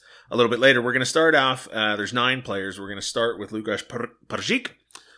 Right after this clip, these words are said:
Um, he's played one game. It just finished up. You and I just finished watching Russia versus the Czech Republic. He was in net, pitched a shutout. Now, Jack, I'm curious. I'm gonna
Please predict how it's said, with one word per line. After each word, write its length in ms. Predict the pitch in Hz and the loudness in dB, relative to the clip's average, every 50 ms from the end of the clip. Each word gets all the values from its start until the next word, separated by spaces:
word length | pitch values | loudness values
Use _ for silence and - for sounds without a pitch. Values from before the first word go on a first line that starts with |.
| _ _ _ _ | _ _ _ _
Um, 240 | 113 110 110 107 101 | -2 -2 -2 -4 -6
he's 160 | 98 104 - | -8 -10 -8
played 240 | - - 113 110 104 | -4 -4 -4 -2 -4
one 320 | 101 104 117 135 151 151 139 | -4 -2 0 0 0 0 -2
game. 220 | 131 127 135 131 | -2 -2 -2 -4
It 60 | 107 | -6
just 260 | 95 104 123 131 - | -6 -4 -4 -4 -4
finished 320 | - 127 117 113 113 - - | -6 -6 -6 -4 -6 -6 -6
up. 200 | 104 107 110 - | -8 -10 -8 -8
You 120 | 104 107 | -10 -8
and 100 | 110 110 | -8 -6
I 80 | 107 107 | -8 -8
just 160 | 107 107 - | -8 -10 -10
finished 280 | - 113 104 98 - 123 | -8 -8 -10 -8 -8 -8
watching 320 | 107 101 104 - 117 107 | -6 -6 -6 -6 -6 -4
Russia 280 | 104 107 104 - - 113 | -2 -2 -2 -2 -4 -6
versus 360 | 104 107 101 104 110 101 - | -6 -8 -8 -8 -10 -12 -12
the 40 | 95 | -10
Czech 300 | - - 107 98 95 - | -4 -2 -2 -2 -4 -8
Republic. 420 | 98 87 - 98 92 104 117 110 | -12 -10 -10 -10 -10 -10 -10 -10
He 120 | - 107 | -10 -10
was 160 | 110 110 101 110 | -10 -8 -10 -10
in 140 | 101 98 | -10 -10
net, 240 | 95 98 107 123 - _ _ _ _ _ _ _ - _ _ _ _ _ | -8 -8 -10 -10 -12 _ _ _ _ _ _ _ -20 _ _ _ _ _
pitched 280 | - 143 - - - - | 0 0 0 0 -4 -4
a 40 | |
shutout. 460 | 120 - - 120 117 113 113 113 113 92 | -2 2 2 2 2 2 2 0 -2 -2
Now, 140 | 113 113 | -4 -6
Jack, 320 | 110 104 127 123 123 123 - | -2 0 0 0 0 0 -4
I'm 100 | 117 104 | -6 -8
curious. 540 | - - 160 160 156 131 120 117 - - - _ 107 | -2 0 0 2 2 0 -2 -6 -8 -12 -14 _ -18
I'm 80 | 110 | -8
gonna 280 | 110 120 117 113 110 | -6 -4 -4 -4 -6